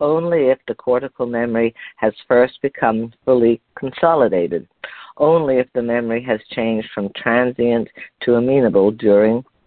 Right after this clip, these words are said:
and to durable and fixed. The process is at the heart of the system consolidation and involves a complex reorganization of the brain regions supporting a particular memory trace. So,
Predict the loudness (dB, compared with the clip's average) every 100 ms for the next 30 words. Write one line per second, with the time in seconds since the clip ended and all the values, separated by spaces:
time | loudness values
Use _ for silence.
0 | -8 -2 -2 -4 -12 -6 -4 0 4 6
1 | 6 4 4 2 0 0 -2 -8 -20 -20
2 | -20 -20 -14 -10 -4 0 0 0 0 0
3 | -4 -2 -2 -2 -6 -2 -2 -2 -6 -12
4 | -12 -14 -12 -16 -14 -14 -6 -2 0 0
5 | 0 0 -2 -10 -16 _ _ -20 -14 -6
6 | -4 -4 0 0 2 -2 -8 -4 -2 -2
7 | -2 -4 -4 0 2 2 0 0 0 2
8 | 2 2 -2 -8 -6 -4 -4 2 2 2
9 | 2 2 2 -2 -8 -6 -6 -2 0 2
10 | 0 -4 -4 -14 -18 -20 -20 _ _ _
11 | _ _ -2 -2 -2 -6 -2 -2 0 2
12 | 2 2 2 2 2 0 0 2 0 -6
13 | -20 -20 _ _ -20 -20 _ -2 2 2
14 | 0